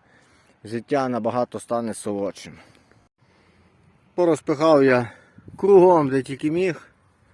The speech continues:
Практично в кожну шпаринку. Як я кажу, цього в мене є достатньо. Розмножується гарно. Навіть якщо щось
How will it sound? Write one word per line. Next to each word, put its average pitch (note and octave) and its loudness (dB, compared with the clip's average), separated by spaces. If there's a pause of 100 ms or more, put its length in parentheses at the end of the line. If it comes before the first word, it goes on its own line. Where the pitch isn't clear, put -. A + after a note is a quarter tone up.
(1500)
Практично - -4
в B2+ -10
кожну B2+ -4
шпаринку. C3+ -6 (1800)
Як C#3 -6
я C#3+ -2
кажу, C#3 -4 (680)
цього D3+ -2
в C3+ -6
мене C#3+ -2
є C3+ -2
достатньо. D#3+ -4 (560)
Розмножується C#3 -6
гарно. D3 -4 (280)
Навіть D3+ -8
якщо C#3+ -14
щось - -10